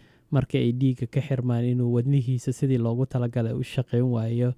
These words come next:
Dhiiggu marka uu gaari waayo qayb ka mid ah wadnahana, waxaa dhici karta in qaybtaasi ay dhimato oo ay si fiican u shaqayn weysay. Kadibna waxaa dhaca, en, waxaan la yiraahdo heart attack. Marka qofka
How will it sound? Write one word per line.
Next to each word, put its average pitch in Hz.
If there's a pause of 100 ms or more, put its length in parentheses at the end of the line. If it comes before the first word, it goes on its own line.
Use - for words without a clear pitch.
(380)
Dhiiggu 147
marka 135
uu 123
gaari 127
waayo 117
qayb 123
ka 135
mid 127
ah 113
wadnahana, 120
waxaa 117
dhici 117
karta -
in 135
qaybtaasi 120 (420)
ay 113
dhimato 110 (380)
oo 117 (100)
ay 117
si 143
fiican 117
u 156
shaqayn 120
weysay. 113
Kadibna 123
waxaa 120
dhaca, 107 (420)
en, 117
waxaan 123
la 113
yiraahdo 110 (100)
heart 123
attack. 113
Marka 113 (400)
qofka 120